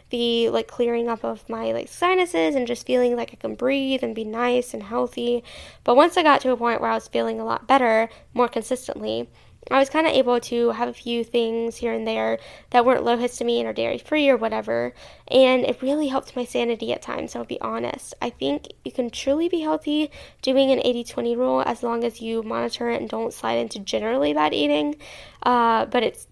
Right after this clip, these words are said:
definitely super helpful to just be able to, like, know that, okay, if I'm at that party and that cookie looks really good, yeah,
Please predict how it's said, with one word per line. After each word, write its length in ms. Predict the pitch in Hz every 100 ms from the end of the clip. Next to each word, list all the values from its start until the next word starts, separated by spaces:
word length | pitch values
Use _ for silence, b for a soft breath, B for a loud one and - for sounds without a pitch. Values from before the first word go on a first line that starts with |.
| -
definitely 680 | 254 254 240 233 233 226
super 480 | 214 - - 254 240
helpful 540 | 220 233 - 226 226 226
to 240 | - -
just 240 | - -
be 100 | -
able 180 | - -
to, 200 | - - -
like, 280 | - - B B B B B B
know 380 | 247 262 262 262
that, 320 | 247 233 226
okay, 320 | - 339 370 339
if 100 | 294
I'm 140 | 277
at 100 | 294
that 140 | 285
party 280 | - 254 277
and 100 | 294
that 120 | 254
cookie 280 | - 247 262
looks 240 | 254 254 247
really 200 | 240 233
good, 320 | 247 277 302 - - - - - - - -
yeah, 200 | 392